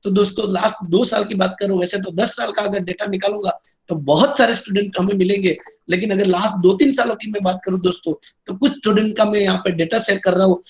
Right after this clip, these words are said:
उनकी, अ, कौन सी जगह पे वो job कर रहे हैं, जो आज मुझे भी खुशी है कि मैं कुछ कर पाया हूँ और college को मैं आज वो data share कर रहा हूँ,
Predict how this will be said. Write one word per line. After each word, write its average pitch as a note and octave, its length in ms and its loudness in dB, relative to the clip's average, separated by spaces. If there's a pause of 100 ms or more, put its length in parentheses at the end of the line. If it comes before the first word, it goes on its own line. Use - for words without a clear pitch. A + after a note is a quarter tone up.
(180)
उनकी, G3 300 0
अ, D#3+ 640 -4 (320)
कौन A3 180 4
सी A3+ 120 0
जगह F#3 240 4
पे G3+ 140 2
वो G3+ 140 4
job G3 280 0
कर G3+ 160 0
रहे F#3+ 140 2
हैं, F#3 60 -4 (300)
जो A3 380 -2 (200)
आज F#3 260 0 (440)
मुझे F#3+ 240 4
भी D4 100 6
खुशी A3+ 320 -2
है F#3+ 320 -2 (240)
कि F#3+ 100 -4
मैं F#3 220 -2
कुछ F#3+ 200 -6
कर F3 200 -4
पाया E3 220 -2
हूँ D3+ 120 -8 (360)
और E3 160 -8 (420)
college A#3 300 4
को B3 120 0
मैं G#3+ 120 0
आज F#3 180 -2
वो F#3 120 2
data F3 260 -6
share E3 200 -6
कर D#3+ 160 -6
रहा E3+ 100 -4
हूँ, E3 140 -6